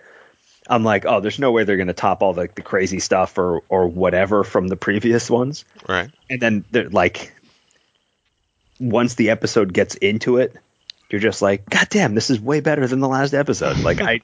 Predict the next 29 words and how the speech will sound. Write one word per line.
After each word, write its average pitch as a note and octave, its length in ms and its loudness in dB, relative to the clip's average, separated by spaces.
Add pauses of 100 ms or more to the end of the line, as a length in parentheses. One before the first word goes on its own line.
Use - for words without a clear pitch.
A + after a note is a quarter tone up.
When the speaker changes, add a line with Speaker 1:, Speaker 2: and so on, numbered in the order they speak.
(100)
Speaker 2:
<laughs> - 180 -20
Speaker 1:
just, - 180 -2
I A2+ 120 2
don't C3+ 140 2
even B2 220 -2
get C3+ 240 0
it G#2 140 -6
anymore. - 380 -12 (680)
So A#2+ 300 0
good. F#2 260 2 (1800)
I A2 60 4
really A2 200 6
like F#2+ 180 4
that E2 140 -2
show. E2+ 260 -6 (600)
Speaker 2:
Yeah, E2+ 240 -4 (220)
I G2 200 -4
dig F2 240 -10
it - 100 -16
too. - 220 -12 (680)
Speaker 1:
I've A#2 260 2
been, G#2+ 400 -2
I've A2 140 0
been G2 120 -4
playing G#2 280 -2
catch - 300 -2
up G#2 140 2
on E2+ 140 -6
Gotham F2 500 -4